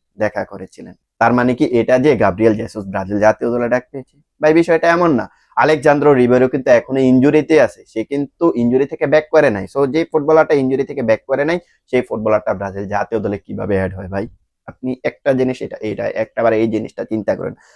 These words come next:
আর একটা বিষয় হচ্ছে, আহ, আলেকজান্দ্রো রিবেরো ব্রাজিল জাতীয় দলের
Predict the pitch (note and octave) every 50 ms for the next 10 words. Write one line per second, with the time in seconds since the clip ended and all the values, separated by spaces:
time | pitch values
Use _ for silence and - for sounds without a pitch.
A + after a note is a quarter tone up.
0 | _ _ - B2 C#3 C3+ B2 D#3 C#3 C#3 B2+ - D3+ C#3 C3+ D3 C#3+ - _ -
1 | F3 E3+ F3 F#3 F#3+ - _ _ _ - - A#2 - A#2+ B2+ C#3+ D#3 C#3+ B2+ C#3
2 | C#3 C#3 D3+ D3+ C#3+ A2 G2 A2+ A2 A#2 C3+ C#3 C#3+ E3+ F#3+ G3 - - - A#2
3 | G#2+ G2 F#2+ G#2 A#2+ A#2+ G2 A2+ A2+ A#2 - - C3+ B2 A#2+ B2+ C3 C3